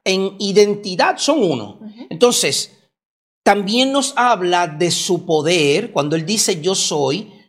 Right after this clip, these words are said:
Speaker 1: nos habla de su poder y soberanía. Y cuando habla de "yo soy", habla de su carácter y propósitos divinos únicos de nuestro Señor Jesucristo, Jesucristo. Entonces,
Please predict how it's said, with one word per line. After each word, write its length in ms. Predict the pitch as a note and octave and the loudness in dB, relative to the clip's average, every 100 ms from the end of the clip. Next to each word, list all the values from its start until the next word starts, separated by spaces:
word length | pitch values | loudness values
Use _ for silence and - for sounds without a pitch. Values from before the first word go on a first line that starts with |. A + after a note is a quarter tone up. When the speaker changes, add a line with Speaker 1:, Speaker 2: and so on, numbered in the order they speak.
| - | -6
Speaker 1:
nos 320 | E3+ F#3 - | -2 0 2
habla 260 | G3+ G#3 A#3+ | 2 2 0
de 100 | A3+ | 0
su 260 | - G#3 - | 0 -2 -2
poder 500 | F3 E3 F#3 C#4+ - | -4 0 0 0 -4
y 100 | C4 | -4
soberanía. 1000 | G3 - A3 F#3 D#3+ B2 B2 C3 G#2+ - _ _ _ _ _ _ _ _ | -2 0 2 2 0 -2 -6 -8 -10 -18 _ _ _ _ _ _ _ _
Y 160 | B3 G#3+ | 0 2
cuando 480 | B3 A#3+ A3+ A3 | 2 2 4 4
habla 240 | A#3 G4 F#4+ | 4 2 0
de 140 | F4 | -2
"yo 160 | C#4 D#4+ | -4 -2
soy", 840 | - - C4 E3+ D3 D#3 A3+ - _ _ - | -2 0 2 2 0 -2 -6 -12 _ _ 0
habla 300 | G#3 A#3 B3 | 2 4 2
de 100 | A3+ | 2
su 300 | G3+ - G3+ | 0 -2 -4
carácter 880 | - C#3+ C#3 G#3 - - D#4+ E4+ - - | 0 2 2 0 -4 -2 -2 -4 -14 -4
y 140 | G#3 | -4
propósitos 1080 | - G#3 F3+ G3 A3 A3+ B3 B3+ A3+ - F3 | -2 0 0 2 0 0 -2 0 0 -2 -6
divinos 920 | F#3 E3 F3 B3 F#3 E3+ F3 - - _ _ | -4 -2 0 2 2 0 -2 -6 -14 _ _
únicos 720 | - C#4+ F#4 F4+ - E4 - - _ _ | 0 2 2 0 -4 -4 -6 -14 _ _
de 140 | - F3+ | 0 2
nuestro 260 | E3 E3 | 2 -2
Señor 320 | D#3 D3+ C3+ C#3+ | -4 -4 -4 -2
Jesucristo, 680 | D#3 D#3+ C#3+ B2 C3+ C#3+ - G3+ - | -2 -2 -4 -4 -4 -6 -10 -12 -8
Jesucristo. 600 | - D#3+ F3 D3+ C3 - | -6 -4 -2 0 -2 -2
Entonces, 720 | B2 C3 F#3+ D3+ G2 - - | -6 0 0 -2 -12 -14 -16